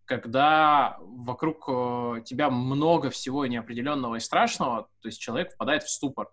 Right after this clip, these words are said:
и ему нужно, ну, как бы неважно какого качества, зачем, но ему нужно что-то, что его позволяет от этой не-, об-, неопределенности, там, оградиться, как-то с ней работать. Плюс, а, в педагогике,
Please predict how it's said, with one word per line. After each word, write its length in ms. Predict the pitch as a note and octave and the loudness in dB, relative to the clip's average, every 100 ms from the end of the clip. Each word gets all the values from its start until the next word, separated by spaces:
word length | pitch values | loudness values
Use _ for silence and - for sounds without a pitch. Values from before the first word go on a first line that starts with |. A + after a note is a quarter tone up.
| _ _ - | _ _ -4
и 80 | |
ему 260 | B2 C#3+ F3 | -2 2 2
нужно, 480 | D#3 D3+ C#3+ C3 G#2+ | 2 0 0 0 0
ну, 140 | D#3 | -6
как 280 | - B2+ A2+ | -6 -8 -6
бы 100 | A2+ | -4
неважно 500 | A#2 C#3 D3+ C3 A#2 | -2 2 4 4 -2
какого 320 | G#2+ C3+ A2+ | -8 -6 -4
качества, 420 | - B2+ - - | -4 -6 -8 -12
зачем, 340 | G#2+ A2+ A#3 A#3 | -12 -2 0 0
но 120 | B2+ | -4
ему 260 | B2 C#3 C#3+ | -4 -2 -2
нужно 320 | C#3+ C3+ A#2+ | -2 -4 -6
что-то, 340 | - A#3 B3 | -2 -2 -2
что 160 | - C3 | -8 -4
его 160 | B2+ D#3 | -4 -2
позволяет 500 | A#2+ A#2 C#3 C#3+ - | -4 -4 -4 -4 -8
от 60 | - | -16
этой 140 | A2+ | -14
не-, 160 | A2 A2+ | -14 -14
об-, 220 | - A#2+ A#2 | -12 -12 -10
неопределенности, 680 | A2+ - - D3 C3+ - | -12 -12 -10 -10 -10 -16
там, 160 | - - | -20 -14
оградиться, 580 | A#2+ B2 B2 A#2 E3 - | -10 -4 -4 -4 -8 -10
как-то 180 | C3 - | -12 -12
с 100 | - | -12
ней 140 | B2+ B2+ | -6 -2
работать. 420 | C3+ C3+ B2+ - _ _ _ _ _ - - - | 0 0 -4 -8 _ _ _ _ _ -20 -16 -4
Плюс, 480 | C3 F3 - - - | 2 2 0 -6 0
а, 540 | C3 C3 C3 B2 - _ _ _ _ _ _ | 2 4 4 2 -2 _ _ _ _ _ _
в 120 | _ | _
педагогике, 800 | C#3+ C3 C3 F#3 F3+ C#3+ A2+ | 0 2 4 2 0 -2 -2